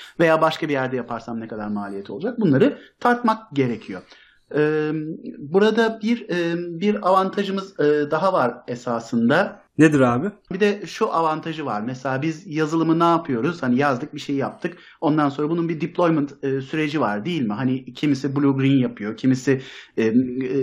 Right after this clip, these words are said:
Speaker 1: sıralı olarak deployment yapıyor. Önce yüzde beşim olacak, yüzde on,
Speaker 2: Hı hı.
Speaker 1: yüzde on beş falan filan. Bu hep bir,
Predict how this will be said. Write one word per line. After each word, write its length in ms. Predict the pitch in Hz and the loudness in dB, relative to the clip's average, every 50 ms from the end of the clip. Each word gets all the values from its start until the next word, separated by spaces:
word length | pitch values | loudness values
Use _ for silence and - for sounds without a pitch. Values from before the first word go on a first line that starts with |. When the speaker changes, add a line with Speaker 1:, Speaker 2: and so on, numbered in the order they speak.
| 131 131 131 131 135 131 131 127 123 | 2 2 2 2 4 2 2 0 0
Speaker 1:
sıralı 360 | 123 - - 151 151 151 151 | -2 0 2 4 4 6 6
olarak 360 | 151 151 147 135 135 131 - | 4 4 4 2 0 -2 -4
deployment 420 | 135 120 - - 123 120 117 107 - | -6 -8 -6 -6 -4 -4 -4 -6 -8
yapıyor. 240 | 110 104 120 123 127 | -12 -10 -8 -2 -2
Önce 140 | 123 120 | 0 0
yüzde 280 | 120 120 117 120 123 113 | 0 -2 -2 -2 -4 -4
beşim 240 | 120 117 - 131 120 | -4 -4 0 0 0
olacak, 340 | 113 110 104 110 107 - 127 | 0 0 -4 -6 -8 -6 -4
yüzde 200 | 117 107 110 113 | -4 0 0 2
on, 120 | 117 127 | 2 2
Speaker 2:
Hı 20 | |
hı. 40 | 110 | 2
Speaker 1:
yüzde 160 | - - - | 2 -2 -4
on 160 | 117 110 107 107 | -4 -2 -2 -2
beş 160 | 113 123 - | -4 -4 -6
falan 320 | - 113 110 120 123 120 | -8 -6 -4 -2 0 0
filan. 320 | 120 123 120 127 156 175 160 | 0 0 2 2 2 2 2
Bu 140 | 165 165 | 0 2
hep 240 | - 247 247 - - | 2 2 2 2 2
bir, 200 | 185 240 285 - | 2 2 2 2